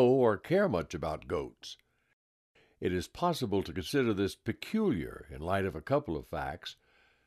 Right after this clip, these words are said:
First, the state can be regarded in one sense as a sort of northern outpost or cutting edge of Latin American civilization, and Latins, whether on home ground along the Mediterranean or over here,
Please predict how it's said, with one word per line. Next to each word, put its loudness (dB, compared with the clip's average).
First, 4
the 0
state 4
can -2
be 6
regarded 2
in 0
one 2
sense -4
as 2
a -8
sort 4
of 2
northern 6
outpost 0
or 2
cutting 4
edge 4
of 2
Latin 2
American 0
civilization, 0
and 2
Latins, 2
whether 2
on 4
home 4
ground 2
along 2
the 0
Mediterranean -2
or 2
over 4
here, 4